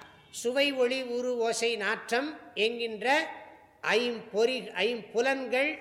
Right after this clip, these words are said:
ஐம்பொறிகளால் நுகரப்படுகின்றன. அஞ்சு பஞ்ச ஞானேந்திரியங்கள் மூலம் பஞ்ச ஞானேந்திரிய விஷயங்கள்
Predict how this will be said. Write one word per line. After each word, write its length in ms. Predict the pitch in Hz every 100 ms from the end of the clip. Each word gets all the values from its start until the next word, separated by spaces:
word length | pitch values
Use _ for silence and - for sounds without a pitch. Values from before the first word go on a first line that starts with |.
| -
ஐம்பொறிகளால் 1000 | 185 226 185 185 247 240 226 226 262 302 -
நுகரப்படுகின்றன. 960 | 175 180 233 233 208 196 175 160 143 147 165 - - - - - - _ _ -
அஞ்சு 300 | 175 196 180
பஞ்ச 400 | 165 214 220 233
ஞானேந்திரியங்கள் 1200 | 226 - 185 233 269 269 247 247 233 226 220 190
மூலம் 440 | 175 226 262 311 320 - - - -
பஞ்ச 360 | 190 226 220 220
ஞானேந்திரிய 880 | - 180 202 269 285 277 247 247 208
விஷயங்கள் 800 | 175 202 240 240 226 269 330